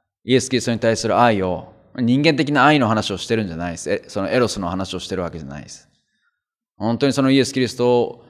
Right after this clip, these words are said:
に、がしてくださったことに対する純粋な応答の話です。私たちがイエス・キリストを愛するその愛と同じ愛です。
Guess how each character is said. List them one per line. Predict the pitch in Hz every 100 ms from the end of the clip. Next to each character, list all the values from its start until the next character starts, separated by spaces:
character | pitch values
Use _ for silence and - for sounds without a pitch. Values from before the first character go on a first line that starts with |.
| _ _ _ -
に、 | 156 123
が | 143 117
し |
て | 139
く | 123
だ | 131
さ | 147
っ |
た | 135
こ | 107
と | 110 110
に |
対 | 104 113
す | 110 113
る | 117 104
純 | 85 110
粋 | 110 127
な | 127 117
応 | 104 110
答 | 117 117
の | 110
話 | 98 -
で | -
す。 | - - _ _ _ _ _ _ _ _ _ _ _ _ _
私 | - 110 117
た | 104
ち | 113
が | 139
イ | 117
エ | 120
ス・ | -
キ |
リ | 110
ス |
ト | 92
を | 85
愛 | 107
す | 107
る | 107
そ | 95
の | - 107
愛 | 113
と | 95
同 | 98 107
じ | 113 -
愛 | 107 98
で | 73
す。 | - -